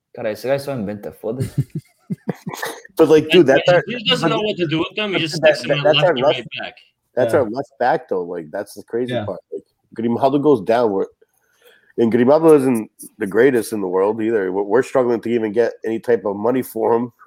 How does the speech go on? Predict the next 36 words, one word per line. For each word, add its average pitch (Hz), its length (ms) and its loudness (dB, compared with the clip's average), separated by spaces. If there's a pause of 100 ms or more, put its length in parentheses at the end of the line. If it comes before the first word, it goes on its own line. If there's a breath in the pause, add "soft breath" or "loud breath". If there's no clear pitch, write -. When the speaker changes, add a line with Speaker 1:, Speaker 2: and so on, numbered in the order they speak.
Speaker 2:
If - 180 -14
he 123 80 -2
was 117 180 0
that 120 220 0
great 117 260 0
that 107 200 0
everyone 113 220 -2
keeps - 260 -12
saying 113 340 -2
he 101 80 -6
is, 113 320 -4
like, 92 140 -12 (100)
Speaker 4:
There's 120 160 -6
Speaker 2:
he 123 80 -2
Speaker 4:
rumors 165 280 0
that 131 140 0
he's, 123 300 -4
he's 113 240 -8
potentially 131 480 -6
on 127 80 -4
his 110 120 -8
way 120 160 -4
out, 110 320 -4 (140)
but 110 300 -6
I, 110 140 -6
I 120 40 -6
don't 113 220 -6
think 117 160 -6
anyone's 110 460 -4
offered 113 360 -6
up 107 160 -8
the 104 80 -6
money 110 300 -4
that 98 200 -8
Benfica 104 400 -10
wants. - 460 -12